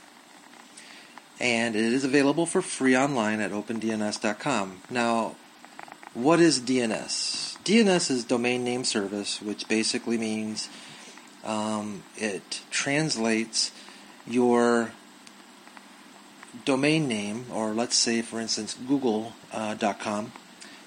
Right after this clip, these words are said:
to an I P address, which then allows your browser to go to Google's server or website. Now, why would I need to change my D N S servers, which my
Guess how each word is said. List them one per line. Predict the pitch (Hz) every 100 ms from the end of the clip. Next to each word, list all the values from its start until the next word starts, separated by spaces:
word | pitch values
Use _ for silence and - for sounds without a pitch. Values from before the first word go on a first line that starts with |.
| - -
to | 113
an | 110
I | 117
P | - 208
address, | - 95 90 - -
which | 101 98 -
then | 113 104
allows | 104 107 104 104
your | 101
browser | 98 110 110 101 98
to | - -
go | 92 95
to | 110
Google's | 107 - 117 107 104 107 - - - - - -
server | 226 196 113 87
or | 123
website. | 160 160 - 85 - - - - - - - - - - - - - - 127
Now, | 127 123
why | 143
would | 196 175
I | 160
need | 147 147 147 135 127 - - - - - -
to | - 135 131 123 120 117 - - - -
change | - 147 147 127
my | 120
D | 117 127
N | 123
S | 117 113
servers, | - 120 107 104 104 - -
which | 120 117 -
my | 117 113